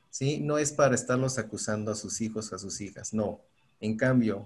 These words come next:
lo que tenemos nosotros como institución es estar apoyando a los alumnos del liceo de toda la, de, de, de todas las formas posibles. Por eso es de que decimos que tenemos una e-, educación integral. Y en la educación integral a mí me compromete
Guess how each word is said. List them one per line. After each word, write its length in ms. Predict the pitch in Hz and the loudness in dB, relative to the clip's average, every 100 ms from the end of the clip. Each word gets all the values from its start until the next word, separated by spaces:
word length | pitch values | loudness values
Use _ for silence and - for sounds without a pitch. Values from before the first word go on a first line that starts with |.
| 98 | -10
lo 260 | 98 110 | -4 -2
que 80 | 113 | -2
tenemos 460 | 110 123 135 147 143 | 2 4 4 2 0
nosotros 480 | 120 123 120 123 - | -2 -2 -4 -4 -4
como 240 | 107 107 | -6 -6
institución 640 | 104 104 - 101 - 127 131 - | -8 -14 -12 -8 -2 0 0 -2
es 320 | 113 127 - - - _ - | -2 -2 -4 -6 -6 _ -12
estar 280 | 110 - 127 | -8 0 2
apoyando 840 | 135 127 120 117 113 120 135 143 - _ _ - | 2 2 2 2 2 0 -2 -4 -14 _ _ -6
a 160 | 117 | 0
los 240 | 131 139 131 | 2 2 0
alumnos 440 | 113 117 117 110 | 0 2 0 0
del 120 | 107 | -2
liceo 500 | 104 - 113 123 - - _ _ - | -4 -2 0 0 -2 -12 _ _ -6
de 180 | 120 127 | 0 0
toda 420 | - 147 147 147 | 4 2 6 6
la, 280 | 135 117 226 | 6 2 2
de, 260 | 120 113 | -2 -2
de, 160 | 113 110 | -2 -2
de 80 | 113 | -4
todas 240 | 120 143 | 0 2
las 160 | 135 135 | 2 0
formas 300 | 131 131 - | 0 0 -2
posibles. 480 | 110 - 117 110 - | -6 -4 -4 -4 -4
Por 120 | 113 | -2
eso 140 | 123 | -2
es 60 | 123 | -4
de 100 | 110 | -4
que 140 | 107 | -4
decimos 360 | 104 120 123 123 | -6 -2 -2 -2
que 120 | 110 | -6
tenemos 400 | 110 113 113 117 | -2 0 0 -2
una 160 | 120 113 | 0 0
e-, 160 | - | -2
educación 580 | - - - 107 - 120 | -10 -14 -8 -6 -2 0
integral. 540 | 120 120 101 107 104 - - - - | 0 0 0 2 2 -2 -14 -20 -12
Y 80 | 120 | -2
en 80 | 113 | 0
la 60 | 110 | 0
educación 440 | 113 120 110 127 | 0 -2 0 2
integral 580 | 139 127 123 131 139 - 120 | 2 2 6 6 4 -2 0
a 120 | 113 | 4
mí 180 | 131 151 | 4 2
me 160 | 160 | -2
compromete 840 | 135 123 123 117 123 127 143 160 | 0 0 2 2 4 2 -2 -6